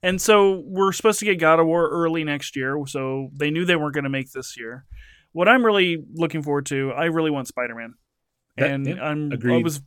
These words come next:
Speaker 1: that was the most disappointing thing out of the Sony conference, is that it isn't coming this year.
Speaker 2: We don't know that for sure.
Speaker 1: They said twenty eighteen.
Speaker 2: Oh, did they?
Speaker 1: Yeah.
Speaker 2: Ugh. All right. Well, that's it for this week's episode.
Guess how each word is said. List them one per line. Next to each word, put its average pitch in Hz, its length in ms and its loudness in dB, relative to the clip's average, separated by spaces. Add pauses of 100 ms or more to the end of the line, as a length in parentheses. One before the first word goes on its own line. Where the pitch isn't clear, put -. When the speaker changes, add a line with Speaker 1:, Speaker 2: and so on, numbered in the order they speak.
(600)
Speaker 1:
that 185 180 6
was 220 140 0
the 196 60 -2
most 165 220 2
disappointing 151 480 -6
thing 147 140 -4
out 135 100 -4
of 127 60 -6
the 131 60 -10
Sony 135 280 -8
conference, 135 420 -10
is 123 160 -12
that 123 220 -6
it 127 140 -12
isn't 127 320 -10
coming 113 280 -16
this - 200 -20
year. 110 160 -20 (360)
Speaker 2:
We 156 120 0
don't 175 140 -4
know 170 180 -4
that 78 280 -16
for 95 120 -12
sure. - 380 -12 (480)
Speaker 1:
They 170 160 2
said 165 400 0
twenty 143 320 -8
eighteen. 127 380 -12 (100)
Speaker 2:
Oh, 139 60 -6
did 202 220 -6
they? 269 280 -8
Speaker 1:
Yeah. 135 160 -10
Speaker 2:
Ugh. 107 280 -14 (380)
All 139 80 -2
right. 101 160 -4 (680)
Well, 226 280 4
that's 240 340 0
it 233 180 -4
for 190 100 -6
this 180 260 -2
week's 135 300 0
episode. 113 600 -6